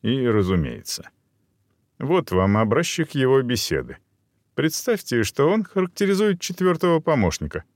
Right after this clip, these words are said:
художника. Хм-хм, он, так сказать, рисовать. Пить мало, есть мало, рисовать. Любить рисовать. Больше ничего. Ненавидеть всех, кто не рисовать.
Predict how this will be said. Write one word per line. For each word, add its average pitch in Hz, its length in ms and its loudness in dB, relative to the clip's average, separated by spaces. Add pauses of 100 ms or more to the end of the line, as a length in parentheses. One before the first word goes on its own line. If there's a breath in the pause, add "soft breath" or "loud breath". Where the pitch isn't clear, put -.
(200)
художника. 76 680 -2 (920)
Хм-хм, 98 600 2 (320)
он, 185 200 -4
так - 240 -4
сказать, 185 560 -2
рисовать. 165 600 0 (460)
Пить 202 200 -4
мало, 127 380 2 (160)
есть 135 400 -4
мало, 156 340 0 (200)
рисовать. 165 600 0 (520)
Любить 165 480 -2
рисовать. 113 580 0 (500)
Больше 139 360 0
ничего. 120 500 0 (640)
Ненавидеть 156 600 0
всех, - 380 -2
кто 165 280 0
не 156 140 2
рисовать. 127 560 0